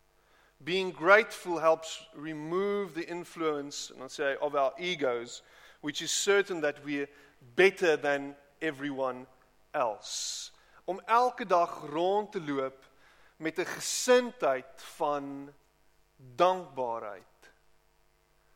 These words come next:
Bring glimlagte en bring lig aan mense rondom ons. Bring vir ander mense hoop. Want wat ons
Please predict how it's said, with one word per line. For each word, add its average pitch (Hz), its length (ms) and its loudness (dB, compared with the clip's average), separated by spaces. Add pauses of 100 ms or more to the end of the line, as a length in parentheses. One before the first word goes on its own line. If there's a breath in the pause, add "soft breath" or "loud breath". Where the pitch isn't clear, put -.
(440)
Bring 202 340 2
glimlagte 208 1000 0
en 175 320 -6
bring 175 240 0
lig 170 760 2
aan 156 160 -12
mense 156 400 -8
rondom 139 480 -8
ons. - 520 -16 (800 soft breath)
Bring 214 520 2 (320 loud breath)
vir 190 160 -4
ander 254 340 6
mense 160 460 -2 (260)
hoop. - 520 -4 (1200)
Want 156 100 -4
wat 190 160 4
ons 196 140 -2